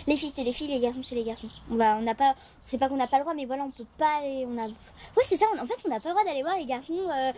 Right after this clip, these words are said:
par exemple jouer, euh, euh, je ne sais pas, euh, moi au foot ou des trucs comme ça, ça veut dire, euh, ah, ils sont en train de draguer les garçons. En fait, au début de l'année, j'avais un meilleur ami garçon, mais ils ont jeté des rumeurs en disant qu'on était en couple, donc ensemble,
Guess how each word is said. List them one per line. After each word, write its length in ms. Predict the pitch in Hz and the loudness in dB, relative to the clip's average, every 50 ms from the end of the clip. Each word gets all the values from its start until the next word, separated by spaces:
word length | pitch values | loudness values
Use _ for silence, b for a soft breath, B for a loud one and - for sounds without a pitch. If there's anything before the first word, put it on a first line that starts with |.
| B B B | B B B
par 140 | - 269 294 | 0 0 2
exemple 240 | 320 320 320 277 269 | 0 -2 -4 -4 -6
jouer, 580 | 269 233 233 285 294 302 302 311 330 330 320 | -4 -4 -4 -4 -4 -2 -2 -2 -2 -2 -2
euh, 220 | 302 277 269 262 262 B B B B - | 0 2 4 4 2 B B B B 0
euh, 180 | 240 240 247 | 2 2 2
je 60 | 240 | 2
ne 60 | 254 240 | 0 -4
sais 100 | 277 254 | -2 2
pas, 280 | 311 302 302 294 277 | 2 4 4 4 2
euh, 160 | 262 247 247 | 0 0 0
moi 200 | 233 247 254 247 | 0 0 0 0
au 60 | 247 254 | 0 -2
foot 360 | - - 339 330 339 330 311 | -2 -2 -2 -2 -2 -2 -4
ou 120 | 269 262 254 | -8 -6 -6
des 100 | 247 262 | -6 -8
trucs 140 | 269 262 | -8 -6
comme 100 | 262 - | -6 -4
ça, 100 | 262 330 | -4 -2
ça 140 | 339 330 294 | -2 0 0
veut 80 | 269 254 | 0 0
dire, 180 | 247 311 294 | -2 -2 -2
euh, 60 | 285 269 B B B B | -2 -4 B B B B
ah, 80 | - 269 | 0 0
ils 60 | 302 | 0
sont 120 | 285 - 285 | 0 -4 -6
en 40 | |
train 160 | 262 - 269 247 | -4 -2 -4 -4
de 40 | |
draguer 300 | 240 233 226 220 208 233 | -2 -2 -4 -4 -2 -2
les 120 | 226 220 220 | -2 -2 -2
garçons. 440 | 214 220 233 - - - 208 214 247 277 269 220 196 190 _ - | -2 -2 -4 -4 -10 -12 -10 -12 -12 -12 -14 -20 -20 -16 _ -4
En 80 | 285 294 | -2 0
fait, 200 | 330 403 392 370 | 0 0 0 -2
au 40 | 330 | -10
début 240 | 311 302 254 269 | -10 -10 -12 -12
de 40 | 254 | -8
l'année, 220 | 269 285 277 311 381 | -6 -6 -6 -6 -6
j'avais 200 | 381 330 240 240 | -6 -6 -6 -6
un 80 | 233 240 | -6 -8
meilleur 260 | 254 269 302 302 302 | -8 -8 -8 -6 -6
ami 220 | 285 277 285 294 | -4 -4 -4 -4
garçon, 400 | 254 262 247 - - - 262 302 440 - - - B B B B B B B B | -4 -6 -6 -6 -10 -12 -10 -12 -12 -12 -18 -20 B B B B B B B B
mais 220 | 285 285 285 285 - | 2 2 2 0 -4
ils 220 | 294 285 254 262 | -6 -6 -6 -4
ont 260 | 285 285 277 277 269 | -4 -4 -2 -2 -2
jeté 320 | 247 262 330 330 - 381 381 | -2 -4 -4 -4 -2 -2 -2
des 160 | 311 320 285 | 0 0 0
rumeurs 400 | 262 277 320 320 339 381 370 349 | 0 0 -2 -2 -2 -2 -4 -4
en 40 | 294 | -8
disant 280 | 262 247 247 247 302 320 | -10 -10 -8 -8 -8 -8
qu'on 220 | - - 294 262 | -6 -6 -4 -2
était 220 | 240 240 - - | -2 -2 -4 -4
en 120 | 247 240 240 | -6 -6 -6
couple, 320 | - - 311 330 - - | -8 -8 -10 -10 -10 -8
donc 220 | 240 247 240 240 247 | -6 -4 -4 -4 -4
ensemble, 420 | 240 247 - - 311 349 349 | -6 -6 -4 -2 0 0 0